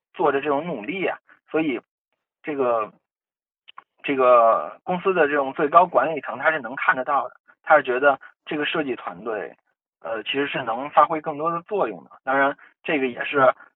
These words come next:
无论是我，还是就是现在的这个创意设计部的这个高级总监程峰，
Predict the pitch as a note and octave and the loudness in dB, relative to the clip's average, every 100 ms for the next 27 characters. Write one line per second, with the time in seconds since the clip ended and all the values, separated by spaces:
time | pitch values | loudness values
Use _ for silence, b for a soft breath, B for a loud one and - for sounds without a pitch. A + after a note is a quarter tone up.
0 | _ - B2+ E3 D#3+ D#3 C#3 A#2+ E2 G1+ | _ -6 0 2 2 2 2 2 -2 -6
1 | - - - C3 C3 C3+ A#2+ A#2 b _ | -6 -12 -2 -2 2 2 4 2 b _
2 | _ - C3+ B2+ D3+ C#3+ D#3+ C3+ A#2 A2 | _ -6 -6 0 0 8 8 8 4 2
3 | F2 - C3+ A#2+ A#2 - D3 C#3 C3 A#2+ | 0 -6 -8 -4 -4 0 0 0 -4 -8
4 | F#2+ - - - C3+ B2+ C#3+ C#3+ A#2+ A#2+ | -10 -12 -10 -4 -4 -4 -4 0 0 0
5 | B2 A2+ G#2+ G#2+ _ _ - D3 D3+ C#3 | -4 0 2 2 _ _ 4 4 4 -2
6 | A#2 C3+ D3 - B2+ C#3+ F3 | 0 0 0 -2 -4 0 2